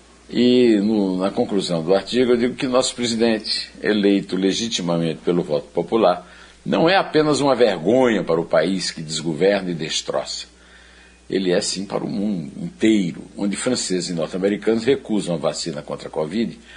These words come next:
por acreditarem nas mesmas lorotas com que ele recusa na condição de charlatão mor da República.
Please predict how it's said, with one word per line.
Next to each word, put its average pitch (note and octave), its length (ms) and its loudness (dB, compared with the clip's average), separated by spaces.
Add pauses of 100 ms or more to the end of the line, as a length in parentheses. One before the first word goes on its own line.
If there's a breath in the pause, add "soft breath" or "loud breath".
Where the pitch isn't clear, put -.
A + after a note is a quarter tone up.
(260 loud breath)
por A#2+ 140 2
acreditarem A2+ 680 2
nas G2 240 -2
mesmas C3+ 760 2
lorotas F2+ 720 2
com F2+ 140 -14
que G2 140 -2
ele F#2 120 2
recusa F2+ 580 -2 (340 loud breath)
na F2+ 120 -2
condição F2+ 540 -2
de D#2+ 80 -4
charlatão F2 560 -2
mor D#2 480 -2
da C2 80 -6
República. - 560 -10